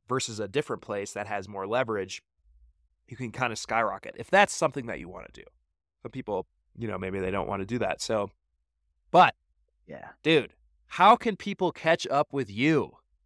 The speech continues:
Speaker 1: Where
Speaker 2: Yeah.
Speaker 1: can they follow you, you at? Where they c-, like I said, he's at, like, five thousand three hundred people right now. You know, by,
Speaker 2: Yeah.
Speaker 1: maybe by the time this comes up, he's probably gonna have more.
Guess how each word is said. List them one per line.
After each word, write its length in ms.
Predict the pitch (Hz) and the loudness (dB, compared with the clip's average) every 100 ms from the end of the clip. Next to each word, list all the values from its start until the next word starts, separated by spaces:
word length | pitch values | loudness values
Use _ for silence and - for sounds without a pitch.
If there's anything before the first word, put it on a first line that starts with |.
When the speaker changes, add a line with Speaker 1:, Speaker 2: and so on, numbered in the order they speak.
| _ _ _ _ - | _ _ _ _ -8
Speaker 1:
Where 120 | 139 | -8
Speaker 2:
Yeah. 20 | |
Speaker 1:
can 140 | - 165 | -6 -4
they 120 | 151 | -4
follow 400 | - 143 143 143 | 4 6 6 4
you, 420 | 139 156 170 165 - _ | 0 2 2 0 -6 _
you 280 | - 156 165 | -4 0 4
at? 280 | 165 165 170 | 6 6 4
Where 140 | 151 | 4
they 140 | 180 - | 0 0
c-, 80 | - - _ - | -8 -16 _ -4
like 140 | 143 | -4
I 40 | - | 2
said, 200 | 151 117 | 2 2
he's 220 | 131 143 | 0 4
at, 160 | 143 110 | 4 4
like, 180 | 123 - | 0 4
five 240 | 135 135 | 4 4
thousand 340 | 135 131 131 | 4 2 2
three 140 | 123 143 | -2 0
hundred 240 | 135 135 110 | 2 0 -6
people 340 | 135 131 131 | -10 -6 -2
right 200 | 127 120 | 0 0
now. 420 | 120 127 131 131 | 2 4 4 2
You 100 | 123 | -4
know, 140 | 120 127 | -8 -4
by, 220 | 127 123 | -2 -2
Speaker 2:
Yeah. 160 | - 131 | -2 -4
Speaker 1:
maybe 80 | 139 | 2
by 160 | 135 | 2
the 60 | 131 | 2
time 320 | - 127 135 | 0 0 0
this 160 | 131 135 | -2 -6
comes 260 | - 139 120 | -2 0 4
up, 220 | 131 147 | 4 4
he's 140 | 139 | -4
probably 240 | 117 135 135 | 0 2 4
gonna 120 | 131 | 2
have 180 | 131 127 | 2 2
more. 460 | 123 135 151 160 | 2 4 6 4